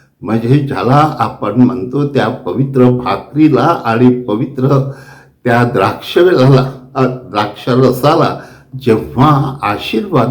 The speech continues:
देण्यात आला, तर त्याने भाकर घेतली आणि वर उचलली आणि प्रार्थना केली.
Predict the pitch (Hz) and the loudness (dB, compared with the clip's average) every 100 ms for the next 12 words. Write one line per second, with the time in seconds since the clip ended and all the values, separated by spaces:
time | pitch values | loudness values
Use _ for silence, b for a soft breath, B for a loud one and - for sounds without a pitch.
0 | - 82 107 117 - 107 110 - B B | -4 -4 -4 -4 -8 -6 -6 -8 B B
1 | - 147 139 127 160 135 - 110 - 165 | 0 2 4 2 2 0 -4 -6 -6 -4
2 | 165 139 123 - 160 143 - B B 107 | -2 2 2 2 2 2 2 B B -2
3 | 117 143 131 - 139 175 156 - 139 156 | 2 4 2 2 2 4 2 0 0 2
4 | 151 101 - B B 110 131 147 127 113 | 2 0 -2 B B 2 4 4 2 -2
5 | 101 - - 196 190 185 120 98 85 - | -4 -6 0 4 4 4 0 0 -4 -8